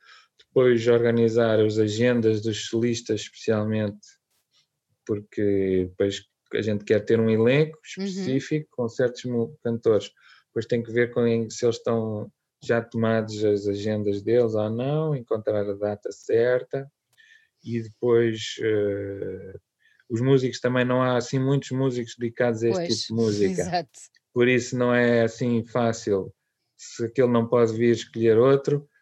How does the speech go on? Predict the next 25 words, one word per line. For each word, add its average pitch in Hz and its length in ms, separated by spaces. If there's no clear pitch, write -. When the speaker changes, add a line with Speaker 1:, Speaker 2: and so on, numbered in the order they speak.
Speaker 1:
Às 113 140
vezes 127 300
só 123 160
há 117 120
dois 120 240
ou 120 120
três 120 280
que - 200
fazem 113 280
este 107 140
tipo 113 160
de 120 60
música. 117 720
Temos 123 200
que 139 100
adaptar 120 400
um 117 60
bocadinho 117 320
aos 110 120
horários 107 440
Speaker 2:
Ah, 104 40
sim. 104 60
Speaker 1:
deles, 120 540
aos 101 220
tra-, 104 200